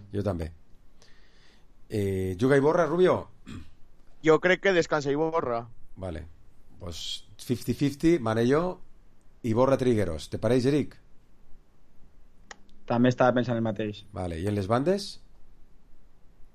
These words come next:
Speaker 1: Descansen els dos? Cazorla, Chukwueze o només Cazorla?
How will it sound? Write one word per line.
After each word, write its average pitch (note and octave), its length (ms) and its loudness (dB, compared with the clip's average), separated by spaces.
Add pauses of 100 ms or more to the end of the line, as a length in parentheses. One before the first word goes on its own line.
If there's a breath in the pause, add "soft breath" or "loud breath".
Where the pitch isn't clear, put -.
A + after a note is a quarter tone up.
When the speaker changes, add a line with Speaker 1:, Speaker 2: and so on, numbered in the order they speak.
(100)
Speaker 1:
Descansen A#2+ 420 -2
els A#2 140 0
dos? F#3+ 300 0 (100)
Cazorla, B2 320 2
Chukwueze D3 440 2
o E3 40 2
només B2+ 200 0
Cazorla? F#2+ 420 -2